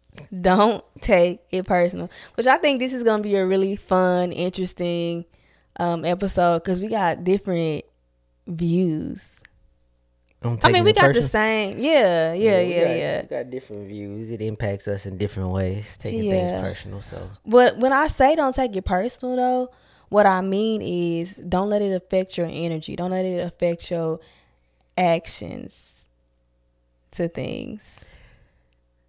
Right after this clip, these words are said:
Speaker 2: And I get that, of course, and I agree with that. I agree that not everything deserves access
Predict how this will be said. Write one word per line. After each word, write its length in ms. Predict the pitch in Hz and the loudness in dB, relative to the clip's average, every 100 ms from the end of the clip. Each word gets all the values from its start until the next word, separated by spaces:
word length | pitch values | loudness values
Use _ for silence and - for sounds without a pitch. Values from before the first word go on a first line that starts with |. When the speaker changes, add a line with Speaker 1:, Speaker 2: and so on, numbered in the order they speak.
| _ _ _ _ _ | _ _ _ _ _
Speaker 2:
And 220 | 139 135 139 | 0 2 4
I 80 | |
get 240 | 170 185 170 | 2 2 0
that, 140 | 110 | 0
of 60 | 110 | 0
course, 360 | - 143 113 - - | 2 2 2 -2 -4
and 120 | 135 | 0
I 160 | 156 160 | 2 2
agree 320 | 135 147 143 | 2 0 2
with 280 | 120 127 - | 0 0 -2
that. 260 | 98 92 - - | -4 -4 -6 -6
I 200 | 107 113 | -2 -2
agree 260 | 107 117 | -2 -2
that 180 | 104 104 | -2 -2
not 180 | 107 101 | 0 0
everything 840 | 101 101 104 104 104 104 101 98 101 | 0 -2 -4 -4 -2 -2 -4 -8 -8
deserves 420 | 98 104 104 95 - | -4 0 2 0 -6
access 760 | 95 110 104 - 110 110 - | -6 -4 -6 -4 -4 -4 -10